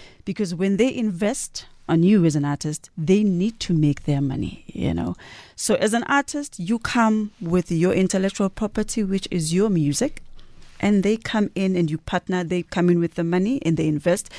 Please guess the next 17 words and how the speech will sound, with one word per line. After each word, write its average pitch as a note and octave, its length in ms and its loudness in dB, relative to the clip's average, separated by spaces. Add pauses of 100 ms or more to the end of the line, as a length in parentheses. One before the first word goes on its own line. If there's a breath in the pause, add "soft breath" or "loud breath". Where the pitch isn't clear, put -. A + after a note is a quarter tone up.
(340 loud breath)
they D#3+ 80 -4
put G3 260 0
in F#3+ 140 2
the F3 80 2
money F3+ 260 4
for E3+ 160 -2
you E3 160 -2
to - 120 -4
be D#3+ 180 -4
able D3+ 200 -4
to - 160 -8
record. - 460 -6 (420 loud breath)
So F#3 300 2
this E3+ 220 0
is G#3 80 -2
how F3+ 280 0
you E3 200 -2